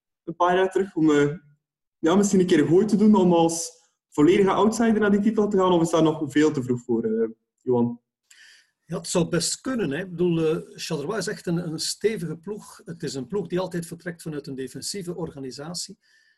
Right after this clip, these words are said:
Speaker 2: Hele moeilijke ploeg om tegen te spelen.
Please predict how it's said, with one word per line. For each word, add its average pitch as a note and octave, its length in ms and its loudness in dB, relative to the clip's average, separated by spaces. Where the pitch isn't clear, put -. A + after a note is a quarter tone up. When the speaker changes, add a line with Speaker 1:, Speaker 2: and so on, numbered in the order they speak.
Speaker 2:
Hele F#3 240 2
moeilijke G3 320 0
ploeg G3 220 -2
om F3 140 -6
tegen F3 260 -4
te F3+ 100 -14
spelen. F3 600 -8